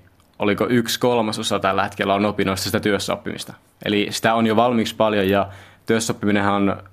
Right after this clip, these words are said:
joillekin saattaa olla tosi haastavaa ja ylipäätään se ei ole mikään niin kuin helpon asia. Et siinä yhdistyy kumminkin teoria ja siinä opin yhdistyy myös se käytäntö.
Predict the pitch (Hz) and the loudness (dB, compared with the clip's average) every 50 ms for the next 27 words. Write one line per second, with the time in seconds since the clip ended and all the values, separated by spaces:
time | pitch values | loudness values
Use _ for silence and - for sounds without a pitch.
0 | _ _ - 120 117 123 135 135 123 - - 120 110 110 123 110 107 - 113 107 | _ _ -2 0 2 2 2 0 -2 -2 -2 -2 0 0 0 -2 0 0 0 0
1 | 107 104 - 127 117 110 110 101 95 98 98 98 - - 101 92 90 87 92 90 | 0 0 0 -2 0 2 2 2 2 2 0 0 -2 -4 -2 0 0 0 2 2
2 | 110 113 107 110 113 110 107 101 104 98 - 110 104 101 101 98 104 104 98 95 | 2 0 2 2 0 0 0 0 -2 -2 0 0 0 2 0 0 0 0 0 0
3 | 95 95 90 98 95 95 113 113 110 104 - - 98 87 87 98 - 101 95 92 | -2 -2 0 -2 -2 0 0 0 0 0 -2 -2 -2 -2 -2 -2 -2 -2 -2 -2
4 | - - 101 104 104 120 120 113 110 - - 110 104 98 113 104 104 104 95 85 | -2 -2 -2 0 0 0 0 -2 -2 -2 -2 -4 -2 0 0 0 0 0 0 0
5 | 101 101 98 98 - - - - - - - _ _ - 110 110 123 131 135 135 | 0 -2 -2 -4 -8 -16 -20 -20 -20 -20 -20 _ _ -2 0 0 2 2 2 2
6 | 131 127 123 110 104 101 104 110 110 98 90 113 - - 104 101 98 95 - - | 0 0 -2 -2 -2 0 0 0 2 2 0 0 0 0 0 0 -2 -4 -8 -6
7 | - 117 110 113 107 110 - 107 104 107 107 101 - - 92 107 104 98 92 90 | -2 0 0 0 0 0 -2 0 0 0 0 0 -2 -4 -2 -2 -2 -2 -2 -4
8 | 95 98 - 98 | -6 -6 -8 -8